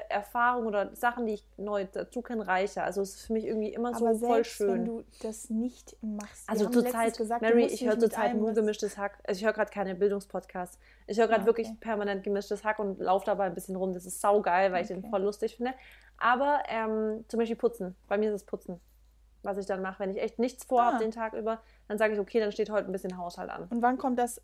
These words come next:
Speaker 2: vor einmal im Jahr?
Speaker 1: Einmal die Woche will ich schon eigentlich mir vornehmen, dass ich echt alles durchputze hier.
Speaker 2: Okay.
Speaker 1: Mache ich meistens immer so, Sunday ist für mich so der Tag, in dem ich mir dann wirklich sage, okay,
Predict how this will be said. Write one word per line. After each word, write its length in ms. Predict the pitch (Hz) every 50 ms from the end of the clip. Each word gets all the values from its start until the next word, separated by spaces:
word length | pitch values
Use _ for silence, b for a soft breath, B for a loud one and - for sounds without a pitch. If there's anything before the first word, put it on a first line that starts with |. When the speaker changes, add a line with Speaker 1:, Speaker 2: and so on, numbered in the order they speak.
| - -
Speaker 2:
vor 200 | - - 247 233
einmal 200 | 233 226 214 208
im 60 | 202
Jahr? 240 | 190 180 170 180 - _ _ _ _ _ _ _ _ _ _ _ _ _ _ _ - - - -
Speaker 1:
Einmal 240 | - 226 226 226 226
die 100 | 226 214
Woche 240 | 202 220 214 233 214
will 60 | 196
ich 140 | 190 196 -
schon 160 | - 220 196
eigentlich 200 | 190 185 185 190
mir 120 | 190 196 190 -
vornehmen, 300 | 196 190 190 185 185 185
dass 140 | 190 185
ich 120 | 196 - -
echt 160 | 208 190 -
alles 220 | - 175 185 185
durchputze 480 | - 185 180 180 - - - 180 - -
hier. 220 | - 190 185 180 185 _ _ _ _ _ _ _ _ _ _ _ _ 269
Speaker 2:
Okay. 380 | 262 247 247 - 254 254 247 233 - _ -
Speaker 1:
Mache 160 | 214 214 214
ich 80 | 220 208
meistens 340 | 220 214 226 220 220 -
immer 200 | - 220 220 214
so, 360 | 208 214 208 202 202 196 - -
Sunday 520 | - - 220 220 240 247 254 247 254 254 233 -
ist 100 | 220 -
für 140 | - 220
mich 160 | 208 214 202 208
so 80 | 208
der 100 | 202 196
Tag, 320 | 202 - 220 220 226 226 226
in 100 | 208 208
dem 120 | 208 196
ich 80 | 208 196
mir 100 | 214 202
dann 140 | 196 196 190
wirklich 220 | 214 - 233 220
sage, 180 | - 214 208 202
okay, 320 | 196 - 233 233 240 247